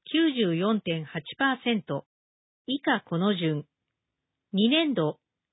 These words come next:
九十六点四パーセント、九十四点二パーセント、三年度、九十二点六パーセント、八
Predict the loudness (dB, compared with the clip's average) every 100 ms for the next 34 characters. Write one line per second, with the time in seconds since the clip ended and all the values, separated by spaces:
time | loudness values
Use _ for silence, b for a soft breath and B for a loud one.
0 | 0 4 4 4 2 2 -2 -2 -2 0
1 | 0 0 2 0 2 0 0 0 -4 -4
2 | _ _ _ -6 0 2 2 2 2 2
3 | 0 0 -2 -2 -2 0 0 0 0 -2
4 | -2 -6 -8 _ _ _ _ _ _ _
5 | -2 0 2 2 0 0 -2 -4 _ _
6 | _ _ 0 2 4 2 2 4 2 2
7 | 0 0 -2 -4 0 0 0 0 0 0
8 | -4 -4 _ _ _ -4 -2